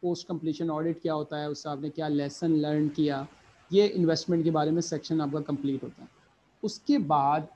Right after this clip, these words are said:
आप आ जाते हैं mergers and acquisition की तरफ।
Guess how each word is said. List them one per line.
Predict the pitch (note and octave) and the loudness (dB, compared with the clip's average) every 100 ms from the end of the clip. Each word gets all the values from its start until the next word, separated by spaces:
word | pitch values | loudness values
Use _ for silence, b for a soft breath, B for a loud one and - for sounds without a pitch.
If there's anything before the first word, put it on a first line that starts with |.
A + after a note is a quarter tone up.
| - | -2
आप | D3+ D3 | -2 0
आ | F3+ D3+ | 0 0
जाते | D#3 D3 D#3+ | 0 -4 -6
हैं | D#3 C#3+ D3 F#3 B3 A#3+ D3+ D#3 | -6 -6 -6 -6 -8 -8 -6 -4
mergers | D#3+ E3 D3 F3+ F#3 F3+ E3 | -4 -4 0 2 4 4 2
and | E3 D3+ | 0 -2
acquisition | D#3+ D3+ C#3+ C#3+ C3+ | 0 0 0 -2 -6
की | B2+ | -6
तरफ। | - | -10